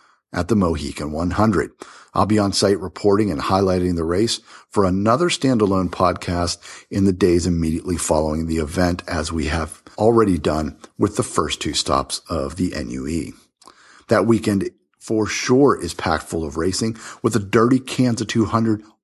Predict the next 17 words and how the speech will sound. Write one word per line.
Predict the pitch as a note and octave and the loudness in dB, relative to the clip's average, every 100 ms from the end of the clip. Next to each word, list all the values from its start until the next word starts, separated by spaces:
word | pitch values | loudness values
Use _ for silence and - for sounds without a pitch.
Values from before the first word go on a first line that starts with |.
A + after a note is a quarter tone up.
| - | 0
also | G2+ F3 C4 | 2 4 2
being | G3+ B2+ F2 | 2 4 2
held | C#2+ D#2+ D2 | 0 -4 -4
that | C#2+ B1 | -6 -8
weekend, | C#2+ - G2 B2+ - - - - - | -12 -6 -4 -4 -6 -18 -20 -14 2
and | C3+ | 4
as | C3 | 4
well | A#2+ C#3 D3+ | 4 4 2
as | A2+ A#2 B2+ | 0 0 0
the | D3 | 0
Transylvania | D#3+ - F#2+ G2 F2+ G2 F#2+ F2+ - | -2 0 -2 -2 -2 0 0 -2 -2
Epic | A2+ G#2+ G#2 - _ | -2 0 -6 -12 _
finishing | - - - B2+ F3+ - F2 | -20 -18 2 2 4 0 -2
up | D#2 - | -4 -2
their | F2+ | -2
stage | - - F#2+ A#2+ | -2 2 4 4
race. | F2+ G#1+ - | 0 -6 -8